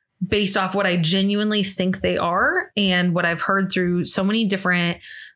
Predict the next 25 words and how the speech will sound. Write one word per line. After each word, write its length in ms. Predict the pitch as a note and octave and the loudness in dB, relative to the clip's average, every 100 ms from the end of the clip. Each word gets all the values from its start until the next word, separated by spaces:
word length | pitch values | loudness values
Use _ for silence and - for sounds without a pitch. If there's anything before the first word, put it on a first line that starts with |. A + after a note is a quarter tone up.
| _ - | _ -4
other 220 | G3+ G3 | 0 0
people 260 | G3 F#3+ D3 | 0 -2 0
saying 420 | - B3 A#3+ G#3+ | 0 0 0 0
them 280 | G#3+ G#3 G3+ | 0 0 0
or 420 | F#3 F3+ F3 F3 | 0 0 0 0
other, 500 | F3+ F3+ E3+ E3 E3+ F3+ | 0 0 0 0 0 0
like, 260 | F3+ E3 - | -2 -2 0
news 480 | F#3+ G3 B3 B3 G3 | 2 2 2 0 0
broadcasts 800 | G#3 F#3+ F#3+ G3 G3 F#3+ F#3+ - | 0 0 -2 -2 0 0 -2 0
and 120 | G3 | 0
stuff. 280 | G3 F#3+ F#3+ - - - | 0 -2 -6 -12 -10 -6
The 80 | A#3+ | -4
one 260 | G#3 C4 C4+ | 0 0 0
issue 400 | A#3+ A3+ F#3+ E3 | 0 0 0 0
is, 340 | D#3 E3 D#3+ - | 2 0 -2 0
is 240 | G3+ F3+ | 0 2
that 400 | F#3+ F3+ F3 - _ _ _ _ | 2 0 0 -6 _ _ _ _
this 420 | - F#3 B3+ C4+ - | -2 0 2 0 0
case 400 | - B3+ A#3 G3+ | 0 0 0 0
was 140 | F#3 | 0
originally 400 | F#3 G3 G#3+ G#3+ | 2 0 0 0
called 400 | - G3 F3+ E3+ | 0 0 0 0
the 60 | G3 | 0
Nirbhaya 720 | G3 F#3+ E3+ E3+ - - - | 2 2 0 0 0 -2 -4
case. 520 | - - G3 - - | -4 -4 -2 -2 -2